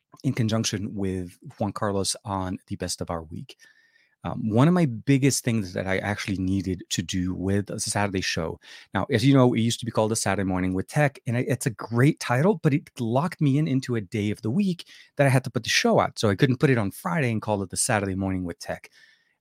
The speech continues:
That was the primary jettison of why we wanted to rename the show, and the Android Bay kinda made it easy for me to be able to move the show. Now, I've consistently stayed on the, uh, and consistently more like a ninety-eight, ninety-five percent time because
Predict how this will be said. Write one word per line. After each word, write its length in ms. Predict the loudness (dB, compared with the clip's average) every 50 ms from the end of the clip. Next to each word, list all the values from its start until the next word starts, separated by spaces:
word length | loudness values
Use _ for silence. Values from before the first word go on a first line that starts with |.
| _ _ 0
That 220 | 0 0 2 4
was 260 | 4 4 4 4 0 -8 -8 _
the 100 | -6 -6
primary 560 | -6 -6 -2 0 2 2 2 2 2 2 2
jettison 540 | 0 0 -2 -2 0 0 -2 0 0 -2 -2
of 240 | 0 -2 -2 -2 -2
why 240 | 0 0 0 2 2
we 160 | 2 2 2
wanted 240 | 2 0 0 -2 -4
to 100 | -6 -4
rename 320 | -2 0 0 2 2 2
the 60 | 2
show, 300 | 0 0 2 2 4 4
and 60 | 4 4
the 80 | 4 4
Android 340 | 4 4 4 4 2 2 2
Bay 160 | 0 0 0
kinda 240 | 0 -2 -2 0 0
made 220 | 0 0 0 0
it 100 | 0 0
easy 460 | 0 -2 -2 -2 -2 -2 -2 -2 -4 _ _ -20 -20 -20 -20 _
for 140 | -2 0 2
me 120 | 2 2
to 60 | 2
be 80 | 2 2
able 160 | 2 2 2
to 60 | 0
move 360 | 2 2 2 2 2 0 0
the 80 | -2 -4
show. 380 | -4 -4 -4 -6 -6 -10 -12 -16 _ _ _ _ _ _ _ _ _ _
Now, 160 | 0 2 2 2
I've 160 | 2 2 2
consistently 800 | 0 0 2 0 0 0 0 0 2 2 2 2 4 4 4 2
stayed 380 | 2 2 2 2 2 2 2 0 -2
on 380 | -2 0 2 2 2 0 0 -2 0
the, 280 | 2 4 4 4 2 2
uh, 100 | -2 -4 -4 _ -8
and 180 | -8 -6 -4 -2
consistently 580 | -2 0 0 0 0 -2 -2 -2 -2 -2 -2
more 180 | -2 -2 -2 -2
like 160 | -2 -2 -4
a 40 | -4
ninety-eight, 480 | -4 -2 -2 -2 -2 -2 -2 -2 0
ninety-five 400 | -2 -2 -4 -4 -2 -2 -4 -4 -4
percent 340 | -6 -4 -4 -4 -4 -4 -4
time 220 | -2 -2 0 -2
because 320 | -2 -2 -4 -2 -4 -4